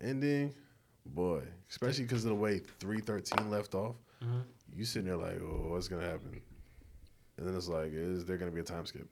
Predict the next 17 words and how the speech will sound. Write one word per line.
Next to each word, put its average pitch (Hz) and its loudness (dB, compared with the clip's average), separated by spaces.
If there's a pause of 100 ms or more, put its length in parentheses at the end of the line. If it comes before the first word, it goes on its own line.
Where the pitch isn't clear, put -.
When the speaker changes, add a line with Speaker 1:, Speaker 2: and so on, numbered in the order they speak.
(800)
Speaker 1:
What's 95 2
going 85 -2
on? 65 -12 (840)
Where 98 6
are 98 8
we? 73 -2 (220)
Speaker 2:
Mm-hmm. 120 2 (220)
Speaker 1:
Who 123 6
is 104 4
this?" - 2 (280)
Speaker 2:
<laughs> 127 0
Speaker 1:
It 95 0
was 92 0
hard. 85 0 (380)
It 104 2
was 90 2
hard. - -6